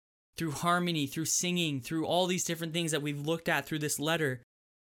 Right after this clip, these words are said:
But as we've also noted in this letter, as we know and grow and show, I believe there comes a time where Jesus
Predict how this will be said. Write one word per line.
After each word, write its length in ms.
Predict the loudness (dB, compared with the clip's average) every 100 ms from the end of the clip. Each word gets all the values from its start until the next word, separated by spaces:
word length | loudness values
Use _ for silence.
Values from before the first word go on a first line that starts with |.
| _ _
But 100 | 4
as 200 | 6 4
we've 160 | 0 0
also 400 | 2 4 4 2
noted 520 | 2 2 2 0 0
in 200 | 0 0
this 220 | -2 -2
letter, 400 | -2 0 -2 -4 -12 _ _
as 180 | -2 0
we 160 | 2 2
know 400 | 2 4 4 4
and 180 | 2 0
grow 340 | 2 2 2
and 160 | 2 0
show, 500 | 2 4 4 2 -2 -12 -6 2
I 180 | 4
believe 360 | 4 2 0 2
there 140 | 0
comes 340 | 0 0 0 0
a 60 |
time 340 | -2 0 2 2
where 200 | 0 -2 _ -4
Jesus 640 | 0 2 2 2 0 -2